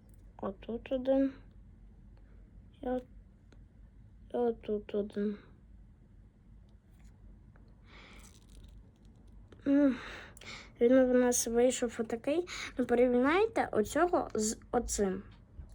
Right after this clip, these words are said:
Ну, оцей, е, звісно, гарніший,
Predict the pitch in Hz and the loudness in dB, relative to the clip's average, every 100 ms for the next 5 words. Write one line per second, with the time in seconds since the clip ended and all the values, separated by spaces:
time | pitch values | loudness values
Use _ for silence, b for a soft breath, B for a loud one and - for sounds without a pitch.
0 | - B B B B B B B - 277 | -20 B B B B B B B -4 0
1 | 277 285 - 370 349 - - - 254 254 | 2 2 4 4 4 0 -8 2 4 6
2 | 247 233 262 294 285 254 233 220 220 240 | 4 2 0 0 2 2 2 0 0 2
3 | 254 339 381 - 208 | 4 2 0 -4 -6